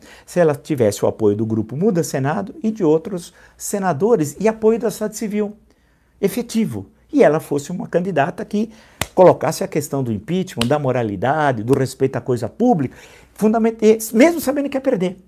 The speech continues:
E ela perderia. Mas seria a vitória na derrota. Ela sairia muito maior do que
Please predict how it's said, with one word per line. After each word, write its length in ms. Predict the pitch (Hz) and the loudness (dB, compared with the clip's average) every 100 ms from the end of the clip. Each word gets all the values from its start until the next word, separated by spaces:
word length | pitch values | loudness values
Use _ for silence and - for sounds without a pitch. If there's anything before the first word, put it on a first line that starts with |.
| _ | _
E 80 | 110 | -2
ela 120 | 110 | -2
perderia. 580 | 110 233 214 170 127 - _ _ _ _ _ - | -2 0 0 0 -2 -6 _ _ _ _ _ -10
Mas 220 | 160 170 | -6 -4
seria 400 | 135 - 160 170 | -6 -4 -2 0
a 60 | |
vitória 400 | 160 180 156 170 | -2 -4 -4 -4
na 100 | 175 | -4
derrota. 580 | 180 185 156 160 160 101 - _ _ _ | -4 -4 -2 -4 -4 -12 -18 _ _ _
Ela 220 | 127 147 | 0 0
sairia 420 | 143 165 139 135 | 0 0 2 4
muito 420 | 139 180 349 349 247 | 2 0 -2 -2 -4
maior 400 | 190 170 196 285 | 0 0 -2 -6
do 140 | - 208 | -6 -4
que 260 | 214 202 | -4 -6